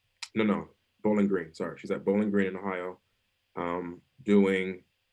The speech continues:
a conducting degree. And she did, she was in Prague about three years ago,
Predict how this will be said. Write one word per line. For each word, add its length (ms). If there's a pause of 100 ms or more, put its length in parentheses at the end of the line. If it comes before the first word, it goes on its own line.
(260)
a 60
conducting 560
degree. 300 (1300)
And 160
she 160
did, 500 (480)
she 140
was 100
in 200
Prague 560
about 380
three 300
years 320
ago, 360